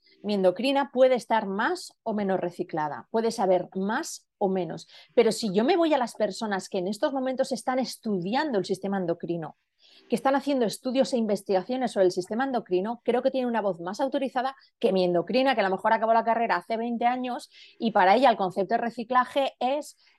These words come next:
eh, me voy a un congreso pagado por estos me-, por, por, por esta farmacéutica, ¿no? Que ya sabemos que una farmacéutica o pagado por la Coca-Cola o pagado por yo qué sé, no van a decir nada malo, ¿no?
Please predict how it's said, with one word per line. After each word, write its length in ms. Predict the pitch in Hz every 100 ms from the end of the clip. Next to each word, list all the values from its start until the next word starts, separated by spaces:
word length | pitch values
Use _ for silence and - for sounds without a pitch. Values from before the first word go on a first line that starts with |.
| -
eh, 160 | 226
me 140 | 214 202
voy 180 | 226
a 60 | 233
un 120 | 214
congreso 600 | 214 233 226 247 247 285
pagado 600 | - 196 202 233 262 320
por 360 | - 214 190 180
estos 400 | 185 175 - 185
me-, 260 | 175 185 185
por, 200 | - 185 -
por, 240 | 208 185 - _
por 120 | 220
esta 160 | 196 220
farmacéutica, 680 | 208 180 170 170 156 165 170
¿no? 260 | 180 247 -
Que 100 | -
ya 100 | 180
sabemos 340 | 175 185 196 214
que 100 | 196
una 140 | 180
farmacéutica 640 | 185 185 175 185 190 226
o 120 | - 185
pagado 320 | 175 175 202
por 160 | 220
la 120 | 190 165
Coca-Cola 560 | 160 160 185 202 170 -
o 100 | 208
pagado 440 | - 196 208 240
por 240 | 226 214
yo 180 | 180 208
qué 100 | 214
sé, 260 | 185 190 180 - - - _ -
no 300 | 208 202 202
van 140 | 220 208
a 60 |
decir 360 | 185 180 185 180
nada 220 | 175 165
malo, 320 | 185 214 165
¿no? 260 | 170 214